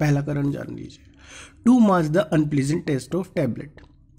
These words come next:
मैंने आपको बताया था कि टैबलेट बहुत बारी क्या होती है, जो मेडिसिन होती है, मेडिकमेंट होती है, बहुत कड़वी होती है, बहुत कड़वी होती है, तो आप उसको टंग पे रख ही नहीं सकते। तो उस कड़वाहट को ख़त्म करने के लिए या उस कड़वाहट को कम करने के लिए हम क्या करते हैं,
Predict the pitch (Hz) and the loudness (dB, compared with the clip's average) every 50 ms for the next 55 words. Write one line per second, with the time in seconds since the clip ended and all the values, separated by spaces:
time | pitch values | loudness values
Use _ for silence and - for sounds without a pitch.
0 | _ - - - - - - 170 180 180 165 - 190 165 165 147 156 160 156 160 | _ -20 -20 -20 -12 -4 -2 0 0 0 0 -2 -2 -2 -2 -2 -2 -2 -2 -2
1 | 165 160 165 165 156 160 170 175 180 160 151 175 170 151 143 131 135 143 139 143 | -2 -2 -4 -6 -6 -6 -6 -4 -4 -2 -2 -2 -2 -2 -2 -2 -2 -2 -2 0
2 | 147 147 147 156 160 156 175 170 156 143 139 143 139 143 151 156 165 156 143 135 | 0 0 0 0 -2 -2 -2 -2 -2 -2 -2 -2 -4 -4 -2 0 0 0 0 0
3 | 143 143 143 175 160 156 143 135 143 143 143 143 143 143 143 147 147 147 143 139 | 0 -2 -2 -2 0 0 0 0 0 0 0 0 0 0 0 0 0 0 0 -2
4 | 151 147 147 - 160 147 147 131 147 147 - - 151 131 - - - - - - | -2 -4 -4 -4 -2 -2 -2 -2 -4 -4 -4 -4 -6 -6 -6 -8 -10 -12 -12 -14
5 | - 147 139 - - - _ - 147 151 160 156 - 170 151 156 160 165 156 151 | -16 -16 -16 -18 -20 -16 _ -6 -4 -4 -4 -4 -4 -2 0 0 2 2 0 0
6 | 147 151 151 151 151 170 165 160 160 - - - 170 147 160 147 147 143 165 160 | 0 -2 -4 -4 -2 -2 -4 -4 -4 -6 -8 -6 -6 -4 -2 -2 -2 -2 -2 -4
7 | 151 151 - 165 151 151 143 - - 131 120 - _ - - - - - - - | -6 -4 -4 -2 -2 -2 -2 -4 -8 -12 -18 -18 _ -20 -20 -20 -20 -20 -20 -20
8 | - - - - - _ _ _ - - - - 254 - - _ - 175 156 151 | -20 -20 -20 -20 -20 _ _ _ -10 -8 -6 -4 -6 -6 -6 _ 0 2 2 4
9 | 147 147 147 160 180 185 - - 202 208 202 - - 175 180 - 202 196 175 180 | 4 2 2 0 -2 -4 -4 -4 -6 -6 -6 -6 -8 -6 -4 -2 -4 -2 -2 -2
10 | 156 151 151 147 139 143 139 151 160 165 175 175 170 - 170 - 165 143 147 147 | -2 0 0 0 0 0 0 0 0 0 0 0 -2 -4 -4 -4 -2 0 0 0
11 | 143 143 139 - 202 170 - - 180 185 170 - 156 151 147 147 143 147 151 156 | 0 0 -2 -2 -4 -4 -4 -4 -4 -4 -4 -4 -2 -2 -2 -2 -2 -2 -4 -2
12 | 160 160 156 170 147 151 139 139 - 175 214 226 | -2 -2 -2 -4 -4 -4 -6 -6 -6 -6 -8 -8